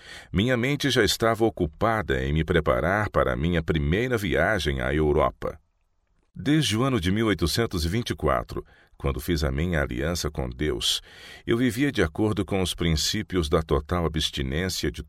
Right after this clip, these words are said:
todas as bebidas alcoólicas. No entanto, continuei com o hábito de beber chá e café aproximadamente por mais sete anos, sem ter muita convicção dos seus efeitos venenosos e estimulantes.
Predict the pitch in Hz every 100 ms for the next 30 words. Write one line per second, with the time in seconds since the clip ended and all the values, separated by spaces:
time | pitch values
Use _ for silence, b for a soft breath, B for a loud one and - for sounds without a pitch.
0 | - 95 107 110 92 85 73 69 64 73
1 | 82 76 73 67 - 57 50 - - -
2 | - _ B B B B B - 135 156
3 | - 160 - - 101 - 76 71 90 -
4 | 78 64 69 87 78 73 76 67 71 71
5 | 69 71 - - 95 104 80 69 67 -
6 | 82 95 98 - 71 76 76 71 67 65
7 | 82 82 69 76 78 78 73 - - 82
8 | 69 50 - B B B B - 151 160
9 | 139 104 143 101 73 67 67 76 - -
10 | 92 76 - 85 76 65 95 92 82 67
11 | 73 76 67 80 101 90 65 65 67 -
12 | 76 71 62 50 - - -